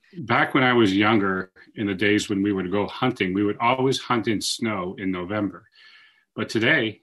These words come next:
you can really go out hunting in just a pair of bean boots and be just as warm and comfortable as, uh, probably the deer are in the woods.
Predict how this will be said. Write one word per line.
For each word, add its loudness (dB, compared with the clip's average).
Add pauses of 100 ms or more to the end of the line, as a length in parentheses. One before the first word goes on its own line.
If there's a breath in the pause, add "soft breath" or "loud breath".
(120)
you -2
can -2
really 4
go 2
out 0
hunting 2
in 0
just -4
a -8
pair 0
of -4
bean 6
boots -2 (400)
and 2
be 4
just -2
as -2
warm 0 (120)
and -4
comfortable 0
as, -4
uh, -4 (100)
probably -2
the -2
deer 0
are -2
in -6
the -8
woods. -12